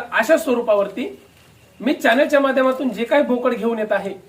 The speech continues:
हे सर्व तुम्ही जास्तीत जास्त स्वरूपामध्ये लोकांपर्यंत पाठवू शकता. तसं जर पाहिलं तर पुणे जिल्ह्यातला आपल्या चॅनलवरचा हा पहिला बोकड आहे. तसं आपण भरपूर महाराष्ट्रातले इतर विभाग कव्हर केले,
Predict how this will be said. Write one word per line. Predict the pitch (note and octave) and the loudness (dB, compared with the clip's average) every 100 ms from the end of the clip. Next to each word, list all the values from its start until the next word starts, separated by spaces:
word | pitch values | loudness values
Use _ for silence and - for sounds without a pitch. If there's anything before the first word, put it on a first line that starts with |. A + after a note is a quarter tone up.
| - | -6
हे | B3+ | -4
सर्व | C4 B3+ A#3+ C4 | -2 0 2 0
तुम्ही | C4+ B3+ C4 | 0 -4 -2
जास्तीत | G#3 G#3+ A3 B3 | 0 0 0 -6
जास्त | A#3+ A#3+ B3+ | -6 -6 -8
स्वरूपामध्ये | B3 A3+ A3+ A3 A3+ | -6 0 0 0 -2
लोकांपर्यंत | G#3+ A3 G#3 G#3 G#3 | -4 -6 -6 -6 -10
पाठवू | - A#3+ F#3+ | -4 -4 -4
शकता. | E3 D#3+ - - - _ - | -10 -10 -10 -12 -14 _ -6
तसं | A3+ C4 | -4 0
जर | C#4 | 0
पाहिलं | C#4+ C4 C4 | 2 2 2
तर | C4+ | 0
पुणे | C4+ B3+ C4 | -2 -2 0
जिल्ह्यातला | A#3+ A#3+ A#3+ B3 | 0 -2 0 2
आपल्या | A#3 B3 | 2 0
चॅनलवरचा | A#3+ A#3 A#3+ A#3 A#3 | -2 0 0 0 -2
हा | A#3+ | -2
पहिला | - A#3 B3+ | 0 2 2
बोकड | A#3 G#3+ G3 | 2 0 0
आहे. | E3+ E3 E3 | 0 -4 -6
तसं | G3 G#3+ | 0 2
आपण | A3 A#3 | 0 -2
भरपूर | G#3+ G#3+ A#3+ | -4 -4 -4
महाराष्ट्रातले | A#3 A3 A3 A3 A3 | -2 0 0 -2 -6
इतर | G#3+ A3 | -8 -6
विभाग | A3 A3 | 0 0
कव्हर | G#3+ G#3+ G#3 | 0 -4 -4
केले, | F#3 | -8